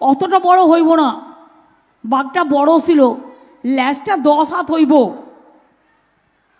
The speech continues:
তখন তার বউ খক করে কেসেছে,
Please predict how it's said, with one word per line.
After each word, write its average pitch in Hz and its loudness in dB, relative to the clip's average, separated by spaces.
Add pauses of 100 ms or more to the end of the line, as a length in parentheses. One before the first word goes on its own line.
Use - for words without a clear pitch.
(640)
তখন 294 -6
তার 320 -4
বউ 285 -2
খক 330 -4
করে 294 0
কেসেছে, 254 -10